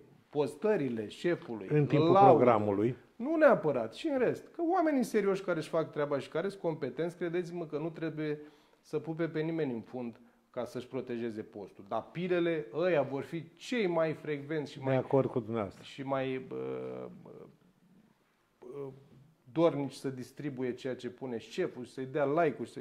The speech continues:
Speaker 1: eu niciodată, unde am lucrat, și am lucrat și eu, uh, în instituții, uh, nu m-am dus să-mi semneze oamenii pe acele liste de, bă,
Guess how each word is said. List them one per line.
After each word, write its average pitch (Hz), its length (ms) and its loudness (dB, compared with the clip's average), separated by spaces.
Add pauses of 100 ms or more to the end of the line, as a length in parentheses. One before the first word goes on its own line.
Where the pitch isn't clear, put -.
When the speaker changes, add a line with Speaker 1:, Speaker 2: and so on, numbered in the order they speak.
Speaker 1:
eu 127 80 -8
niciodată, 143 600 -4
unde 120 240 -8
am 113 160 -6
lucrat, 110 480 -14
și - 240 -18
am 160 180 -10
lucrat 165 380 -6
și - 160 -14
eu, 113 260 -12
uh, - 460 -18
în 120 120 -16
instituții, 117 680 -14 (800)
uh, 135 280 -6 (180)
nu 139 220 -4
m-am 190 240 -2
dus 147 340 -10 (300)
să-mi 131 280 -6
semneze 131 480 -2
oamenii 113 720 -4
pe 120 80 -10
acele 117 720 -8 (220)
liste 120 400 -10
de, 110 240 -14 (100)
bă, 101 80 -18